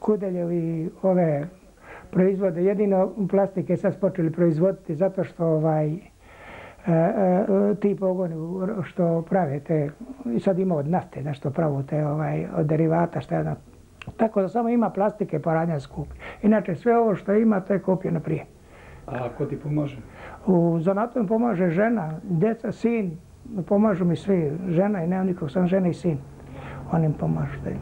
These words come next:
Speaker 2: Koliko možeš zapraviti za jedan dan što traje?
Speaker 1: Pa jedan, zavisi od, e, zavisi od čega se pravi.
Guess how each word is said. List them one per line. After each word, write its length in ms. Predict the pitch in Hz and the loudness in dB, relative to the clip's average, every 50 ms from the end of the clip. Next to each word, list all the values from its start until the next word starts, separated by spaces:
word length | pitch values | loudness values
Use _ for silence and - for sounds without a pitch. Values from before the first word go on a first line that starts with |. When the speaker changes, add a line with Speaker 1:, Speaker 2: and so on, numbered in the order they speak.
| - - | -4 -2
Speaker 2:
Koliko 280 | 139 143 156 - - | 0 0 0 0 -2
možeš 240 | 151 147 143 143 131 | -2 -2 -2 0 0
zapraviti 340 | 135 139 - 156 143 131 123 | 0 -2 0 0 0 0 0
za 80 | 120 | -2
jedan 180 | 135 135 139 135 | -2 -2 -2 -2
dan 180 | 131 127 123 117 | -2 -2 -2 -4
što 120 | - - | -4 -6
traje? 180 | - 131 123 - - - - - - - - - - - - - - - | -6 -6 -6 -6 -8 -8 -8 -6 -6 -6 -6 -6 -6 -6 -4 -4 -2 2
Speaker 1:
Pa 60 | - 220 | 4 4
jedan, 300 | 240 277 311 294 262 214 220 254 | 4 2 0 -6 -10 -10 -10 -10
zavisi 560 | 226 190 202 247 285 294 302 208 - - 233 | -6 -2 0 0 0 0 0 -4 -4 -2 0
od, 160 | 226 214 190 | 2 2 2
e, 100 | 240 254 247 233 220 214 208 202 | 2 2 4 4 4 4 4 4
zavisi 380 | 190 185 233 262 269 233 - 220 | 2 2 2 2 2 2 2 0
od 80 | 208 - | 0 2
čega 240 | 233 226 220 202 | 2 2 2 0
se 160 | 143 - 180 143 | 0 0 0 0
pravi. 360 | 185 170 139 120 139 147 | 0 0 0 0 -4 -6